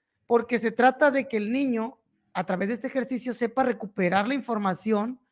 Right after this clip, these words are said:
que tiene más relevancia. Entonces, una vez que el niño aprende a recuperarla, a buscar, a, a indagar, a investigar y llega con la respuesta, pues, garantizamos de una mejor manera un examen y no nada más estamos comprobando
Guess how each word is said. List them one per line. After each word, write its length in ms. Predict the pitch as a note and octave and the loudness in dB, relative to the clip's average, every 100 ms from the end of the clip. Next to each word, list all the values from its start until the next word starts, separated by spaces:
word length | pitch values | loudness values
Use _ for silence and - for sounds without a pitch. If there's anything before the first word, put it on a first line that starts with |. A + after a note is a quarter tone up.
| _ _ | _ _
que 140 | G#3 G3 | 0 0
tiene 480 | G3 F#3+ G3 G#3 | 2 4 4 4
más 380 | A3 F#3+ F#3 F#3+ | 2 4 4 4
relevancia. 720 | G3+ G3+ F3+ F3 E3+ D3+ C#3 - _ _ - | 0 0 2 2 0 -6 -14 -18 _ _ -6
Entonces, 460 | F#3 A3 G#3 - _ - | -4 -2 -4 -6 _ -2
una 220 | A3 B3+ | 4 6
vez 180 | C4 C4 | 4 2
que 100 | G3 | -2
el 120 | F#3+ | 0
niño 220 | A#3 G#3+ | 0 0
aprende 400 | E3+ G#3 A3+ B3 | 0 0 2 2
a 40 | |
recuperarla, 640 | A#3+ A3+ G#3 G3+ G3+ G3 F3 | 0 -2 -6 -2 0 0 0
a 40 | |
buscar, 640 | E3 D#3+ - A3 F#3 D3 _ _ _ - | 0 -4 -4 0 2 0 _ _ _ -6
a, 280 | E3+ E3+ F3+ | -2 0 -2
a 480 | F3+ E3 D#3+ D#3+ F#3 | 0 0 2 0 -4
indagar, 760 | - F#3+ F3 E3 G3+ F#3+ D3+ - _ | -4 0 2 6 6 4 2 -6 _
a 100 | - | -4
investigar 800 | F#3 F3+ E3+ F#3+ D#3+ G3+ F3+ D3 - _ - | -2 -2 -4 -4 0 2 2 0 -10 _ -8
y 160 | F#3 | -4
llega 300 | D#3 G#3 C4 | 2 4 4
con 160 | C4 A3+ | 2 0
la 100 | G#3 | 2
respuesta, 720 | G3 G3 C4 B3 A#3+ A#3 A#3 _ _ _ | 0 -2 0 0 0 -4 -4 _ _ _
pues, 220 | G3+ G3+ G3+ | -2 -2 0
garantizamos 760 | G#3 G3 F#3+ G3 - G3+ B3+ | 0 2 0 -4 0 0 0
de 80 | G#3+ | 0
una 160 | A3 B3+ | 0 0
mejor 260 | G#3 G3 | -2 -4
manera 300 | G3+ G#3 G#3 | -2 -2 -2
un 80 | G#3 | -2
examen 420 | G3+ G3+ B3+ B3+ | -4 -2 -2 0
y 60 | G#3 | -2
no 100 | G3 | 0
nada 220 | G#3+ A3 | 0 0
más 160 | G#3+ G#3+ | -2 -6
estamos 400 | G#3+ G#3+ A#3+ - | -6 -6 -6 -6
comprobando 920 | G#3+ F#3+ F3+ E3+ C4+ C4 A3 A3 | -8 -6 -6 -2 -2 0 -2 -4